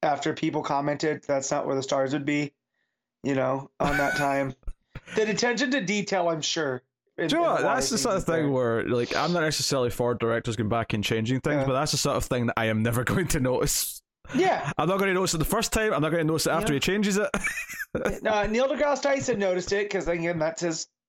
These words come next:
Speaker 1: field, and said, "Oh, in April of that year, the stars would not have been there." So James Cameron found a star chart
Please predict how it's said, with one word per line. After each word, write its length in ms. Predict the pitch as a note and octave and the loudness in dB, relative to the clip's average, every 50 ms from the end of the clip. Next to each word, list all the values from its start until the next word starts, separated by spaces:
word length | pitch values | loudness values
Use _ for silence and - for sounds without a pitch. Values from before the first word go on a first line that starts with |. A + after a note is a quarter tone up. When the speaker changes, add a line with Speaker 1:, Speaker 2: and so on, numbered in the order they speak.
| _ _ _ | _ _ _
Speaker 1:
field, 400 | - C4 A#3 E3+ E3 E3+ F3 - - _ _ _ _ _ _ _ _ _ | -2 0 0 0 0 0 -2 -4 -10 _ _ _ _ _ _ _ _ _
and 200 | - D#3+ E3+ E3 - | -2 0 0 0 0
said, 160 | F#3+ F3+ F3+ | 2 2 2
"Oh, 280 | G#3 A3+ G#3+ G3 F#3 F3+ | 4 2 2 2 2 2
in 220 | F3 G3+ G#3 G#3 G3+ | 2 2 2 0 0
April 520 | G3+ G3+ G#3 G#3+ G3+ - G3 F#3+ F#3 F#3 F#3 | 0 0 0 0 0 0 0 0 2 2 0
of 100 | F3 D#3 | 0 2
that 200 | F#3+ F#3 F3+ F3+ | 0 0 0 2
year, 260 | F#3+ F#3 F3+ E3 D#3+ | 2 2 2 2 2
the 120 | D3+ D#3 | 0 0
stars 260 | - F#3 E3+ E3+ D3+ | 0 0 0 0 0
would 100 | D#3 E3+ D3+ | -2 -2 0
not 180 | F3 E3 E3 | 0 0 0
have 80 | E3 D#3 | 0 0
been 160 | G3 A#3+ B3 | 0 0 0
there." 180 | G#3 D#3 D3+ C#3+ | 2 0 0 0
So 180 | C#3 D3+ D#3 | 0 0 -2
James 300 | D#3 - D3+ D3 D3+ D3 | -2 0 -2 -2 -2 -2
Cameron 320 | - D3+ D3+ D#3 D3+ E3+ F#3 | -2 -2 0 0 0 -2 -2
found 260 | - - D3+ D3 D3+ | 0 0 0 0 0
a 60 | E3 | 0
star 260 | D#3+ - D#3 D3 C#3+ | 0 0 0 0 0
chart 440 | C3+ - D3+ D3 D#3 G3 G#3+ G#3+ - | 0 0 0 0 2 0 0 -2 -6